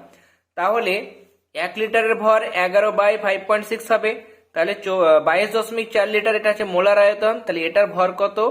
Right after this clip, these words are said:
তাহলে আমরা গুণ করলাম, এবার দেখো এটা কত হয়, চার, তাহলে চার এগারো চুয়াল্লিশ গ্রাম। তাহলে ওই গ্যাসটির আণবিক ভর হচ্ছে চুয়াল্লিশ, তাহলে বাষ্প ঘনত্ব কত হবে? বাষ্প ঘনত্ব হচ্ছে আণবিক ভরের অর্ধেক,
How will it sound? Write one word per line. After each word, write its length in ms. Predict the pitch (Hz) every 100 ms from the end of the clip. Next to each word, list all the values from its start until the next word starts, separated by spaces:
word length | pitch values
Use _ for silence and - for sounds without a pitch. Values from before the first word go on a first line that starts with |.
| - -
তাহলে 140 | 160
আমরা 160 | 165 170
গুণ 240 | 175 214 214
করলাম, 260 | 220 214 226 - - _ _ _
এবার 260 | 156 180 190
দেখো 160 | 202 208
এটা 140 | 202
কত 140 | 196 190
হয়, 180 | 208 175 -
চার, 180 | 190 202 202
তাহলে 160 | 180 180
চার 140 | 165 160
এগারো 200 | 156 202 240 -
চুয়াল্লিশ 380 | 147 131 214 - 131
গ্রাম। 200 | 117 - - - _ _ _
তাহলে 280 | - 175 220 226
ওই 80 | 214 190
গ্যাসটির 600 | 170 190 - - 240 247 - - -
আণবিক 460 | 160 202 202 226 208
ভর 100 | 214 220
হচ্ছে 180 | 220 233 -
চুয়াল্লিশ, 460 | 233 214 180 214 - -
তাহলে 160 | 190 170
বাষ্প 200 | 170 180 214
ঘনত্ব 300 | 220 220 226
কত 180 | 220 214 220
হবে? 200 | 214 208 233 165
বাষ্প 180 | 165 - 190
ঘনত্ব 260 | 208 202 202
হচ্ছে 160 | 202 190
আণবিক 300 | 170 175 190 185
ভরের 200 | 202 196 160
অর্ধেক, 320 | 160 220